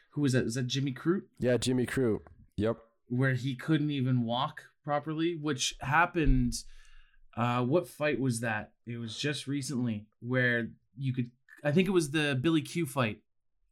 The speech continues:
Speaker 2: Uh,
Speaker 1: Where he looked like he had dead leg.
Speaker 2: Oh, yeah.
Speaker 1: And he kept pushing forward.
Speaker 2: Yep. Yeah.
Speaker 1: And they were
Speaker 2: Animals.
Speaker 1: like, "Man, this is, this is dangerous because you could all, your leg could just give out at any moment,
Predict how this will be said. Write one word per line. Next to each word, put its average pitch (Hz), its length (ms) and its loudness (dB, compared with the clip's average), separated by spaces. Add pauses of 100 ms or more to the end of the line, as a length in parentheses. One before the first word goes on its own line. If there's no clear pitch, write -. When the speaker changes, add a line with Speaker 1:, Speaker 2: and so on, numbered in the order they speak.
(840)
Speaker 2:
Uh, 123 540 0 (500)
Speaker 1:
Where 151 440 6
he 139 280 0
looked 160 260 0
like 156 120 2
he 160 220 -2
had 139 300 0
dead 143 220 -2
leg. 107 280 -2
Speaker 2:
Oh, 123 140 4
yeah. 123 260 4 (1160)
Speaker 1:
And 131 260 6
he 131 180 2
kept 127 400 -4
pushing 120 340 -2
forward. 120 520 -4 (320)
Speaker 2:
Yep. 113 220 2 (480)
Yeah. 95 180 0
Speaker 1:
And 120 200 6
they 131 100 6
were 135 80 4
Speaker 2:
Animals. 127 260 2
Speaker 1:
like, - 100 -12
"Man, 117 420 0 (260)
this 127 240 0
is, 117 240 -8
this 117 220 -8
is 113 260 -12 (300)
dangerous 131 500 0
because 113 400 -8
you 127 80 -2
could 123 100 -2
all, 123 280 -4
your 135 140 -6
leg 131 200 -2
could 131 80 -14
just 117 340 -10
give 127 140 0
out 113 180 -2
at 110 80 -10
any 110 180 -6
moment, 101 300 -10